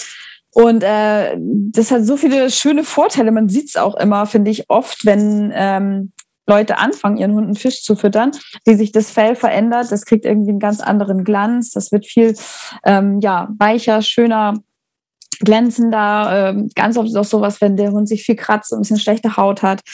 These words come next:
Und wenn man dann irgendwie anfängt, Fisch zu füttern und der Hund verträgt das gut, dann, äh,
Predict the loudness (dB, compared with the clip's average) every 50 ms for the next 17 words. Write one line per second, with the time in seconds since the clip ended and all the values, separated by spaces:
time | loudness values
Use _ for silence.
0 | -18 -18 -18 -8 -2 2 2 4 4 2 2 0 0 0 0 0 0 0 0 0
1 | 0 -2 -2 -2 -2 -2 -2 -2 -2 -2 0 0 0 0 0 -2 -4 -2 0 2
2 | 2 2 2 0 0 0 -2 -2 0 0 0 -2 -2 -4 -2 0 0 0 0 0
3 | -2 -4 -2 0 0 0 0 0 -2 -8 -14 -14 -14 -6 _ 0 2 2 2 2
4 | 0 0 -2 -2 -2 -4 -6